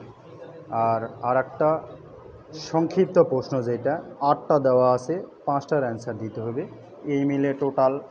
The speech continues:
নাম্বার হচ্ছে পঞ্চাশ। এটা হচ্ছে পঞ্চম অধ্যায়ের উপর নেওয়া হচ্ছে। সময় দেওয়া আছে এক ঘন্টা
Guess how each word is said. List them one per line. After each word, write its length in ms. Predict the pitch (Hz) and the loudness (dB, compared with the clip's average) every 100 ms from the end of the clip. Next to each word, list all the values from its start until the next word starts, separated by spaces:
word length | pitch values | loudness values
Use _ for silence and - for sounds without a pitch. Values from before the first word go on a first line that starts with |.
| - - - - | -18 -20 -20 -8
নাম্বার 360 | 123 123 127 131 | -4 0 2 2
হচ্ছে 320 | 135 135 147 - | 0 -2 -4 -2
পঞ্চাশ। 440 | 120 113 131 147 - - - - - - | -4 -4 -4 -4 -8 -18 -20 -20 -20 -14
এটা 180 | 135 131 | -6 -4
হচ্ছে 240 | 127 127 139 | -4 -4 -6
পঞ্চম 360 | 127 120 131 123 | -4 -6 -4 -4
অধ্যায়ের 300 | 117 131 123 | -2 -2 -2
উপর 180 | 117 123 | -2 -4
নেওয়া 220 | 117 117 | -2 -4
হচ্ছে। 320 | 117 117 165 | -6 -8 -10
সময় 400 | - 135 127 123 | -6 -4 0 0
দেওয়া 300 | 123 120 123 | 2 2 2
আছে 200 | 120 151 180 - - - | 0 -6 -8 -16 -20 -6
এক 200 | 120 117 | -4 -4
ঘন্টা 340 | 123 117 143 | -6 -4 -4